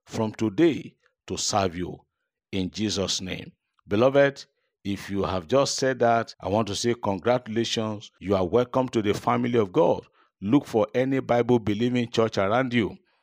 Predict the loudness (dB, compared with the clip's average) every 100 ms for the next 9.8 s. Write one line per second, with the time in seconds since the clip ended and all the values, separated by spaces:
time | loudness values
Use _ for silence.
0 | _ 0 2 0 -4 -6 -6 -4 -4 -2
1 | -2 -2 0 0 0 0 0 -4 -4 -2
2 | -2 0 -2 0 -2 0 -2 -2 -4 -4
3 | -2 -4 -2 -2 0 -2 -4 -14 2 4
4 | 6 4 0 0 0 0 -4 0 2 2
5 | 2 0 0 0 0 -4 2 2 2 -2
6 | _ _ _ _ -4 0 2 2 0 -4
7 | -4 -4 -2 -2 0 0 0 0 2 4
8 | 4 0 _ _ _ _ -4 -4 -2 -2
9 | 0 -2 -4 -2 -2 -2 -10